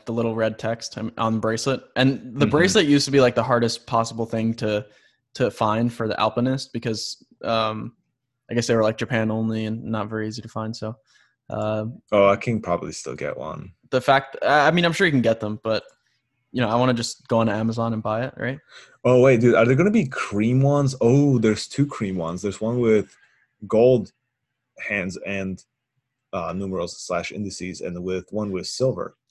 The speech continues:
Speaker 1: Cream with gold, I don't think is a good combo.
Speaker 2: It doesn't look as good as the silver and cream.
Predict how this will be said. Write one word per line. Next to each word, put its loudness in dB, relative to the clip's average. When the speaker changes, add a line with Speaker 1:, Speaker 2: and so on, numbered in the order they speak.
Speaker 1:
Cream 0
with 0
gold, -2
I -4
don't -8
think -12
is -12
a -16
good -14
combo. -12
Speaker 2:
It 0
doesn't 2
look 0
as -4
good -2
as -6
the -6
silver -10
and -16
cream. -14